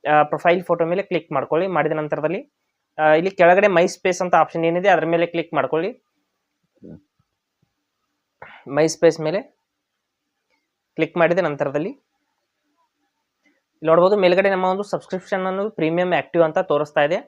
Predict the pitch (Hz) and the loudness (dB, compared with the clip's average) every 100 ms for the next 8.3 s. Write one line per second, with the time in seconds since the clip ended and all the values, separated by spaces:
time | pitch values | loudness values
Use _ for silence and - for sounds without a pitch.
0 | _ _ _ _ _ _ 139 156 175 240 | _ _ _ _ _ _ 0 2 2 -2
1 | - _ 143 139 139 139 143 147 143 139 | -4 _ 0 2 4 4 2 0 -2 -2
2 | 143 160 165 147 147 - 156 151 196 190 | -2 -2 0 -2 -2 -2 -2 0 -2 0
3 | 185 - 175 - 180 180 208 175 175 170 | -4 -4 -10 -6 -4 0 2 4 4 4
4 | 156 - 165 147 156 151 147 147 147 185 | 0 -2 -6 -4 -4 -2 -2 -2 -4 0
5 | 165 151 156 156 147 170 165 160 135 135 | 2 2 -2 -4 -4 -4 -4 -6 -6 -8
6 | 135 214 - _ _ _ _ _ _ - | -8 -12 -14 _ _ _ _ _ _ -2
7 | 151 170 180 175 185 190 233 190 180 170 | 0 2 0 0 0 0 0 -4 -2 2
8 | 170 175 | 2 2